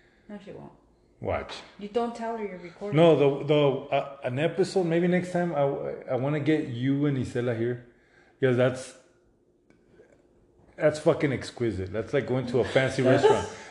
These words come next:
Speaker 2: That, the, the conversations are so fucking funny. It, it, that shit writes itself, man. It's
Speaker 1: Mm-hmm.
Speaker 2: ju-, it's just
Speaker 1: They make a good team.
Speaker 3: Yeah,
Speaker 2: Yeah,
Speaker 3: this
Speaker 2: we're,
Speaker 3: would be a
Speaker 2: we're,
Speaker 3: serious. It's
Speaker 2: we're
Speaker 3: gonna
Speaker 2: gonna
Speaker 3: be a
Speaker 2: get,
Speaker 3: series.
Speaker 2: we're
Speaker 1: Yeah.
Speaker 2: gonna get, like,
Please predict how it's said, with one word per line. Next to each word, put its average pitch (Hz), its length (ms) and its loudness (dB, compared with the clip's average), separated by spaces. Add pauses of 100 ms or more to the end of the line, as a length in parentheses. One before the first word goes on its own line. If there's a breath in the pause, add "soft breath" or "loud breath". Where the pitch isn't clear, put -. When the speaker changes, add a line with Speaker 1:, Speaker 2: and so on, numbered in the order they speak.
Speaker 2:
That, 147 240 8
the, 156 160 8 (100)
the - 40 6
conversations 202 920 6
are 143 260 4
so - 720 2 (560 loud breath)
fucking 147 360 0
funny. 160 420 0 (760 loud breath)
It, 139 200 0
it, 165 480 -2
that 143 160 4
shit 165 200 6
writes 151 280 6
itself, 151 460 -2
man. 131 240 -8
It's 143 100 -12
Speaker 1:
Mm-hmm. 123 200 -12
Speaker 2:
ju-, 135 200 -8
it's - 80 -16
just 131 320 -10
Speaker 1:
They 190 80 -16
make 190 200 -14
a 185 60 -14
good - 260 -12
team. - 80 -10
Speaker 3:
Yeah, 117 140 4
Speaker 2:
Yeah, - 40 4
Speaker 3:
this 120 60 2
Speaker 2:
we're, 139 60 4
Speaker 3:
would 135 100 -2
be 147 80 4
a 135 40 6
Speaker 2:
we're, 156 140 6
Speaker 3:
serious. 139 400 2
It's 127 80 -10
Speaker 2:
we're 139 100 6
Speaker 3:
gonna 170 240 8
Speaker 2:
gonna - 20 4
Speaker 3:
be 147 60 4
a 165 40 6
Speaker 2:
get, 160 60 6
Speaker 3:
series. 113 480 -4
Speaker 2:
we're 147 100 4
Speaker 1:
Yeah. 160 60 4
Speaker 2:
gonna 180 160 8
get, 160 160 6
like, 147 320 4